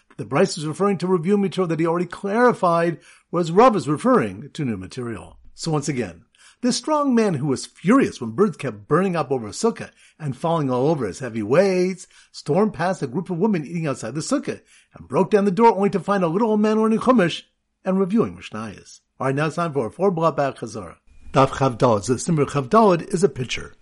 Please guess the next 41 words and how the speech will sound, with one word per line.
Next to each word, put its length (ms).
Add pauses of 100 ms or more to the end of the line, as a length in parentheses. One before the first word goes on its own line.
So 160
here 160
goes. 360 (340)
When 180
the 80
inflatable 520
pitcher 320
of 140
air, 220
pitcher, 500
that 160
must 180
be 60
more 140
on 80
Daf 260 (340)
Chav 320
Daled. 460 (640)
When 120
the 120
inflatable 500
pitcher 240
of 180
air 380
uses 360
a 40
sukkah 360
wall, 680 (100)
which 160
reminds 340
us 140
on 140
Daf 220
Chav 240
Gimel 280
Amud 160
Aleph, 160
a 60
Bryce 240
was 160
brought 480